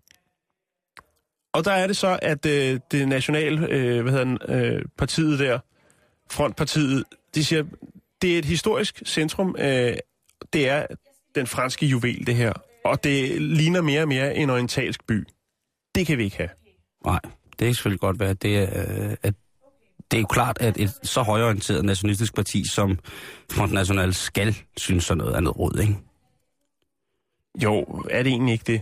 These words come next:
Speaker 2: Jo, det er det, men,
Speaker 1: Det, det,
Speaker 2: øh,
Speaker 1: det tænker jeg også, øh, at, at det, det er der,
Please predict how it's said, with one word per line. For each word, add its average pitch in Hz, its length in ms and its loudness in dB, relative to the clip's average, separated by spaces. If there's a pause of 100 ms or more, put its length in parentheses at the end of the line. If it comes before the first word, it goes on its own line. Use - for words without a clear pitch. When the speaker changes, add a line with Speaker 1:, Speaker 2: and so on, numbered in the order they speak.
(160)
Speaker 2:
Jo, - 120 2 (140)
det 95 180 0
er 82 100 0
det, 98 160 0
men, 101 220 4
Speaker 1:
Det, 95 80 2
det, - 100 2
Speaker 2:
øh, - 60 -2
Speaker 1:
det 131 140 -2
tænker 143 280 0
jeg 127 120 2
også, 104 420 0 (1080)
øh, 104 580 2 (640)
at, 113 120 0 (380)
at 101 200 -2
det, 104 460 2
det 120 60 2
er 113 40 0
der, 127 300 0